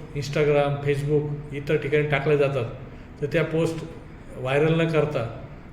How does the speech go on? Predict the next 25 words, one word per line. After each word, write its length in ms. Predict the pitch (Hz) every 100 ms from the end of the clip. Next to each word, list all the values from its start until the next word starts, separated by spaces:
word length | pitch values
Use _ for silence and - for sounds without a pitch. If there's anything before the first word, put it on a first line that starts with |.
| - - 131
आक्षेपार्ह 440 | 135 - 180 175
पोस्ट 280 | 175 160 175
असतील 320 | 156 165 147
तर 60 | 151
पोलिसांना 480 | 151 151 165 156
कळवावे. 460 | 151 151 143 143 151 - - - - - - - -
कोणीही 300 | 156 160 165
आक्षेपार्ह 540 | 170 143 - 160 160 156
पोस्ट 300 | 151 151 151 143 131
व्हायरल 340 | 127 147 151
करू 240 | 156 147
नये. 240 | 151 139 147 - - - - - 151
तसेच 380 | 147 165 160 - 139 131 -
शहरातील 500 | 151 151 151 147 151
तरुण 160 | 151
मंडळींना 600 | 156 151 151 151 151 147 147
माझ्या 300 | 143 147 147
या 80 |
दृष्टीने 380 | 143 143 - 147
आव्हान 320 | 135 143 151
आहे 220 | 147 127 131 - - - - -
की 60 |
कुठलीही 320 | 151 151 180
पोस्ट 300 | 180 165 156
आल्यानंतर 520 | 151 151 151 151 147